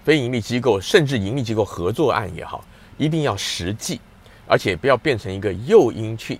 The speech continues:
引诱一些人，等于说是变相的变成好吃懒做。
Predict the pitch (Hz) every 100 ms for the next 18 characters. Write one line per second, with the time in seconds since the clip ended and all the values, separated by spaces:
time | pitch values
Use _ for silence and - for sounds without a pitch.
0 | - 101 95 87 90 190 151 87 113 113
1 | 98 82 95 - - - 87 95 110 110
2 | 90 160 127 95 110 90 82 107 90 76
3 | 78 - 85 - - 82 85 - -